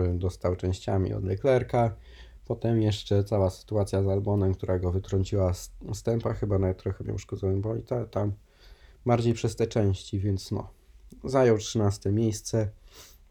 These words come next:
No szkoda, Norrisa naprawdę w tym wyścigu szkoda. On nie miał większego wpływu na to, co się dzieje, ale ponownie Carlos Sainz,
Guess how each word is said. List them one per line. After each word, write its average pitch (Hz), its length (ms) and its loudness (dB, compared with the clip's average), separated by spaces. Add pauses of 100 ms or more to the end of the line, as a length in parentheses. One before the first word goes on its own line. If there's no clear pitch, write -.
(300)
No 196 160 2
szkoda, 104 560 2
Norrisa 165 380 2
naprawdę 120 400 2
w 107 60 -10
tym 117 140 2
wyścigu 104 360 -2
szkoda. 123 440 0 (1000)
On 131 340 2 (460)
nie 139 140 6
miał 120 180 6
większego 107 380 0
wpływu 101 320 2
na 98 100 4
to, 92 120 -6
co - 120 -4
się 98 160 -4
dzieje, 123 360 4 (380)
ale 117 200 2
ponownie 101 460 2
Carlos 131 480 2
Sainz, 117 420 0